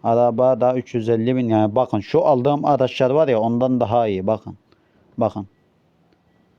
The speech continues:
Bakın saçmalığı gördünüz değil mi? Şu arabayı aldım boş yere üç buçuk milyon koyduk amına koyayım. Yani elek-, hız radarlarına geçemiyorum da. Bir de hız doksan bir yazıyor anasını satayım.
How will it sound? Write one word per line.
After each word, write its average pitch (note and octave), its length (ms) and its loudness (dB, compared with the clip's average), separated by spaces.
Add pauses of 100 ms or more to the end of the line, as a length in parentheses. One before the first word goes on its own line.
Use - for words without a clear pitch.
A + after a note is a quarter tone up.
(280)
Bakın A2+ 260 -2
saçmalığı B2 680 0
gördünüz B2 560 -2
değil D3+ 120 0
mi? C3 180 -2 (680)
Şu - 220 0
arabayı D#3 580 2
aldım D3+ 460 0
boş C#3+ 220 -2
yere C#3+ 320 2
üç C3+ 180 -4
buçuk B2+ 280 -2
milyon A2+ 320 -2
koyduk G#2 360 -2
amına G2+ 340 -2
koyayım. G2+ 280 -6 (1400)
Yani G#2+ 260 -2 (220)
elek-, B2 260 0 (540)
hız D3 240 0
radarlarına B2+ 760 2
geçemiyorum B2 680 -4
da. A2 140 -2 (1900)
Bir B2+ 180 0
de D#3+ 100 4
hız C#3 280 -2
doksan B2 380 0
bir C#3 80 2
yazıyor A2 360 2
anasını G2+ 480 -4
satayım. G#2 460 -6